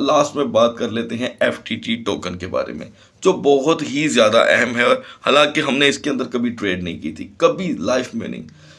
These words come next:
जितनी देर से हम यहाँ पे YouTube पे काम कर रहे हैं, आपको आगाही दे रहे हैं, हमने आज तक इसकी आगाही नहीं दी। लेकिन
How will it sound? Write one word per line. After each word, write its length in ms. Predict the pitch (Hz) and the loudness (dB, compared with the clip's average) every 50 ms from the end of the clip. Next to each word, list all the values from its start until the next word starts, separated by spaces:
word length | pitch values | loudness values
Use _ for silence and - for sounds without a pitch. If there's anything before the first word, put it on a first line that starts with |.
| _ - | _ -4
जितनी 340 | 120 151 160 160 180 180 190 | 0 0 0 0 0 0 0
देर 180 | 151 160 151 151 | 2 2 0 0
से 120 | 151 156 | 0 0
हम 80 | 151 139 | -2 0
यहाँ 180 | 127 127 127 | 0 0 0
पे 180 | 120 117 127 123 | 2 2 0 0
YouTube 400 | 117 120 120 120 - 131 120 - | 2 0 -2 -2 -4 -6 -6 -4
पे 80 | 131 117 | -4 -4
काम 300 | - 113 117 117 120 117 | 0 2 2 2 2 0
कर 160 | 117 117 - | -2 -4 -4
रहे 140 | 113 117 117 | -2 -2 0
हैं, 120 | 117 117 | 2 2
आपको 320 | 113 110 - - 117 117 | 2 2 2 0 -2 -2
आगाही 260 | 113 107 113 120 131 110 | -2 -2 -2 -2 -2 -4
दे 140 | 110 113 | -4 -4
रहे 140 | 117 123 123 | -4 -4 -4
हैं, 80 | 120 120 | -4 -4
हमने 280 | 117 120 120 123 131 | -2 -2 -2 -2 -2
आज 220 | - - 107 127 127 | 0 2 2 2 2
तक 180 | 127 - 123 120 | 0 -2 -8 -10
इसकी 220 | 120 - - 131 | -12 -10 -6 -4
आगाही 260 | 117 - 110 117 120 | -4 -2 -2 -2 0
नहीं 160 | 117 123 117 117 | 0 0 0 0
दी। 100 | 120 117 | 2 2
लेकिन 520 | 113 127 147 147 147 160 143 107 - - | 4 4 2 2 2 0 -2 -2 -4 -8